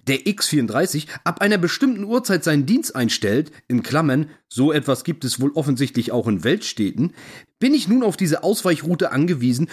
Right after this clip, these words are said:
und will natürlich nicht unangenehm überrascht werden. Nee, nee, dem Zufall überlasse ich hier gar nichts. Einmal die Straße kreuzen und die Haltestelle ist erreicht. Puh,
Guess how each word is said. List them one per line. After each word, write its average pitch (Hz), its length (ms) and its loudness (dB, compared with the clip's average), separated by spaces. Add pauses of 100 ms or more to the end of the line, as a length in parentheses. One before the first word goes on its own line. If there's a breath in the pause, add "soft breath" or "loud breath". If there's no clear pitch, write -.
(100)
und 196 160 0
will 277 100 4
natürlich 233 420 2
nicht 254 180 0
unangenehm 220 560 2
überrascht 160 480 -2
werden. 78 320 -6 (680)
Nee, 247 180 2
nee, 143 240 2 (180 loud breath)
dem 214 140 4
Zufall 247 380 0
überlasse 170 380 2
ich 151 100 -2
hier 147 120 0
gar 98 260 -2
nichts. - 400 -10 (1800)
Einmal 220 300 4
die 156 100 2
Straße 143 460 -2
kreuzen 135 420 -2
und 131 140 0
die 113 120 0
Haltestelle 160 520 0
ist 180 220 -2
erreicht. - 500 -6 (1160)
Puh, 156 340 2